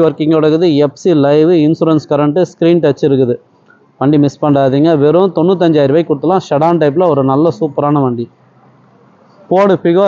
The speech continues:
ரெண்டாயிரத்தி பதினொன்னு சார், இது ரெண்டாயிரத்தி பதினொன்னுலேயே வந்து டாப் எண்ட் மாடல், ஏ சி, பவர் ஸ்டீரிங், பவர் விண்டோ,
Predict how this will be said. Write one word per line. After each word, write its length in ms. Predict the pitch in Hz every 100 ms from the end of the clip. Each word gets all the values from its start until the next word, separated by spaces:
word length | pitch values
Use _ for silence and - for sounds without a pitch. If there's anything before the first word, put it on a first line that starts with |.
| 170
ரெண்டாயிரத்தி 500 | 170 190 185 147 208 208
பதினொன்னு 460 | 165 180 185 175 185
சார், 120 | 147 135
இது 140 | 131 127 131
ரெண்டாயிரத்தி 440 | 147 165 160 156 131
பதினொன்னுலேயே 420 | 143 156 156 156
வந்து 140 | 151 170 147
டாப் 180 | 143 160
எண்ட் 140 | 147 143
மாடல், 220 | 135 123 117 _ _ _ - 143
ஏ 40 | 147
சி, 100 | 160 135
பவர் 160 | 139 139
ஸ்டீரிங், 280 | 147 147 143
பவர் 140 | 135
விண்டோ, 160 | 143 143